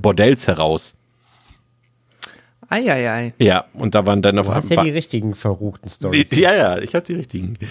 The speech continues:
Speaker 1: Pascal, wie war's bei dir, als du ein bisschen älter warst?
Speaker 2: Ähm,
Speaker 1: Achso,
Speaker 2: ja,
Speaker 1: ihr seht
Speaker 2: wir
Speaker 1: übrigens,
Speaker 2: hatten
Speaker 1: guckt euch nochmal das Foto an von Kiel.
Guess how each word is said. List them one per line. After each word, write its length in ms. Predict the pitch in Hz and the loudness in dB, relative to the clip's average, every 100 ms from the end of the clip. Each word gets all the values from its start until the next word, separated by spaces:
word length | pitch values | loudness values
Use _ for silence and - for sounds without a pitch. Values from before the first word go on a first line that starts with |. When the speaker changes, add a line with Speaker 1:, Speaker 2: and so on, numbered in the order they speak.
| - - | -12 -2
Speaker 1:
Pascal, 340 | 147 - 113 | 0 4 2
wie 80 | 113 | 4
war's 180 | 123 123 | 4 4
bei 100 | 131 | 2
dir, 280 | 110 95 78 | 4 4 4
als 160 | 90 | 0
du 60 | 98 | -2
ein 40 | |
bisschen 240 | 92 95 87 | -4 -2 0
älter 220 | 87 87 | 0 0
warst? 260 | 92 95 _ - - - - - _ - - - - - | -4 -6 _ -20 -20 -20 -20 -20 _ -20 -20 -20 -10 0
Speaker 2:
Ähm, 720 | 180 180 180 180 175 185 165 _ - - - _ _ _ _ - | 2 4 4 4 2 0 -2 _ -20 -20 -20 _ _ _ _ 0
Speaker 1:
Achso, 160 | - | 6
Speaker 2:
ja, 60 | 170 | 6
Speaker 1:
ihr 40 | 143 | 6
seht 80 | 160 | 4
Speaker 2:
wir 40 | |
Speaker 1:
übrigens, 160 | 151 120 | 4 4
Speaker 2:
hatten 60 | |
Speaker 1:
guckt 140 | 170 160 | 4 2
euch 80 | 131 | 4
nochmal 160 | 120 | 4
das 120 | 107 | 4
Foto 260 | - 160 95 | 2 2 4
an 140 | 95 92 | 2 0
von 140 | 98 | -2
Kiel. 240 | - 110 | 2 2